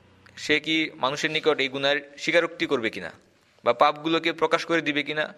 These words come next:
অথবা সে গোপন রাখবে কিনা। তো একজন ব্যক্তি চিন্তিত স্বরে প্রশ্ন করলো যে, "আমি তওবা করতে চাই, কিন্তু আমার উপরে কি এটা ওয়াজিব বা বাধ্যতামূলক যে আমি, আহ, আহ, আমি গিয়ে স্বীকার করব যে আমি এই সমস্ত গুনাহ করেছি,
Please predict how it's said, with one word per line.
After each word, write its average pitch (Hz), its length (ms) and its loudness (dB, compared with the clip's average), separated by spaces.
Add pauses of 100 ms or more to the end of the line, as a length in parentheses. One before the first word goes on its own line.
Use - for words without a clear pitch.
অথবা 139 280 0
সে 139 140 0
গোপন 139 260 0
রাখবে 113 240 0
কিনা। 87 200 -12 (1040)
তো - 80 4
একজন 165 240 2
ব্যক্তি 185 220 0
চিন্তিত 190 340 -2
স্বরে 170 240 2
প্রশ্ন 156 300 -4
করলো 120 220 -2
যে, 120 80 4
"আমি 135 160 0
তওবা 156 240 4
করতে 151 240 -2
চাই, 117 300 0 (400)
কিন্তু 151 180 2
আমার 156 200 2
উপরে 170 200 0
কি 165 100 0
এটা 170 120 2
ওয়াজিব 151 360 2 (420)
বা 117 100 2
বাধ্যতামূলক 143 600 2
যে 127 100 -2
আমি, 143 320 -2 (720)
আহ, - 60 -8
আহ, 123 240 6 (920)
আমি 143 200 0
গিয়ে 156 160 2
স্বীকার 175 280 2
করব 120 240 0
যে 120 100 4
আমি 135 260 0
এই 135 240 -2
সমস্ত 139 300 -4
গুনাহ 131 220 0
করেছি, 127 440 -6